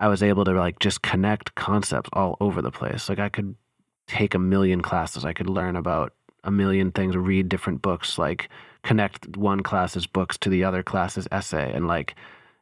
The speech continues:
at, my brother was taking courses at the same time. So it got to a point where I had read all of his textbooks and was citing those textbooks in my papers. And it was, like, this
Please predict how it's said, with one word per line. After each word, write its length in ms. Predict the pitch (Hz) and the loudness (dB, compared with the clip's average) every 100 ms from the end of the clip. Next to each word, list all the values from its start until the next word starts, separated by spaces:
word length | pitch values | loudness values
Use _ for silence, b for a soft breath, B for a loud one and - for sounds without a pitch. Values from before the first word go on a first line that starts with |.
| - | -6
at, 140 | 113 | -2
my 140 | 110 101 | 0 2
brother 300 | 107 101 101 | 2 2 0
was 140 | 92 | 0
taking 540 | - 92 95 90 90 - | 0 0 0 0 0 -2
courses 440 | - 98 92 87 | -2 -2 -2 -4
at 80 | 92 | -4
the 60 | |
same 260 | 92 98 90 | -2 0 0
time. 320 | - 95 92 | 0 0 -2
So 140 | - 90 | -2 -2
it 140 | 92 | 0
got 220 | 110 107 | 0 0
to 80 | - | -2
a 40 | 95 | -6
point 300 | - 104 - | -2 -2 0
where 120 | 92 | 0
I 80 | 90 | 0
had 200 | 90 90 - | -2 -4 -4
read 240 | 101 104 | 0 2
all 160 | 98 87 | 2 0
of 60 | 90 | 0
his 180 | 107 - | -2 -2
textbooks 540 | 104 101 - 92 - | -4 -4 -2 -4 -2
and 100 | 90 | -2
was 120 | 90 | -2
citing 360 | - 104 98 95 | -2 0 0 2
those 220 | 98 98 | 2 0
textbooks 540 | - 98 - 90 90 98 | -2 -6 -4 -4 -4 -2
in 60 | 98 | -2
my 160 | 98 | -2
papers. 600 | 98 127 123 113 107 101 | 0 0 2 4 2 2
And 140 | 90 82 | 0 0
it 140 | 110 | 0
was, 160 | 110 107 | 0 2
like, 200 | 107 - | 0 0
this 300 | 101 - | -4 -6